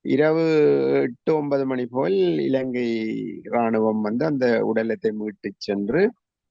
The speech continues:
விமானம் ஊடாக கொழும்புக்கு அனுப்பி ஜப்பானுக்கு அனுப்பியதாக கேள்விப்பட்டோம்.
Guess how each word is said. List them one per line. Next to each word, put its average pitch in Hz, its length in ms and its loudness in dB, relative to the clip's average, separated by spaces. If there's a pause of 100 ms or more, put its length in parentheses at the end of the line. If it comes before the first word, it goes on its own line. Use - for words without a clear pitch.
விமானம் 110 520 0
ஊடாக 101 400 -6
கொழும்புக்கு 101 480 -2
அனுப்பி 98 240 -2
ஜப்பானுக்கு 110 520 -2
அனுப்பியதாக 98 580 -4 (100)
கேள்விப்பட்டோம். 101 680 0